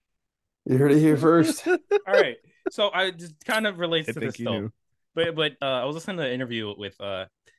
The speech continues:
Speaker 2: it was an interview on Redacted Guy's channel. Uh, I don't wanna say his name. Uh, he was, he had Kenny Lofton on. Um, this guy who went over to Japan.
Speaker 3: Ah, got it.
Speaker 2: Uh, he was talking
Speaker 1: Oh.
Speaker 2: to Kenny Lofton, and Kenny Lofton, like, they were talking about the Astro stuff, and Kenny Lofton was like,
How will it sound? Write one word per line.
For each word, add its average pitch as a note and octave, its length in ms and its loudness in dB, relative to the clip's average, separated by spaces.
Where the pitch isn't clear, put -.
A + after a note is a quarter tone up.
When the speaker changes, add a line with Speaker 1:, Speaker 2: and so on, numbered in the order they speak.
Speaker 2:
it A#2+ 60 -8
was C3+ 200 -6
an C3+ 140 2
interview F#3+ 380 -4
on D#3+ 180 -2
Redacted D3 500 -4
Guy's B2+ 220 -4
channel. A#2 420 -8
Uh, - 20 -6
I G2 120 -6
don't G#2+ 100 -8
wanna G2+ 120 -12
say G#2 120 -12
his G2 100 -12
name. G2 400 -12
Uh, G2 80 -6
he G#2+ 160 -10
was, A#2 100 -12
he C3 120 -12
had A#2 100 -8
Kenny F#3 240 -4
Lofton C#3 420 -6
on. G#2 220 -12
Um, G#2 280 -6
this - 220 -20
guy A2+ 140 -4
who A2+ 80 -10
went G#2+ 120 -8
over G2+ 140 -10
to - 80 -16
Japan. F#2 300 -14
Speaker 3:
Ah, A2+ 260 0
got E2+ 160 -2
it. - 80 -10
Speaker 2:
Uh, A2+ 280 -2
he C#3 100 -8
was D#3 100 -8
talking F#3 260 2
Speaker 1:
Oh. - 20 0
Speaker 2:
to - 60 -6
Kenny E3+ 260 -4
Lofton, E3 580 -6
and C3 140 -6
Kenny E3 160 -2
Lofton, D3 500 -4
like, A2+ 180 -4
they C3 80 -8
were B2 80 -8
talking C#3+ 160 -4
about D3 100 -8
the G2+ 100 -8
Astro A2 300 -6
stuff, C#3+ 260 -8
and A2 100 -18
Kenny F#3 120 -8
Lofton C3+ 260 -6
was A#2+ 100 -10
like, G#2 180 -6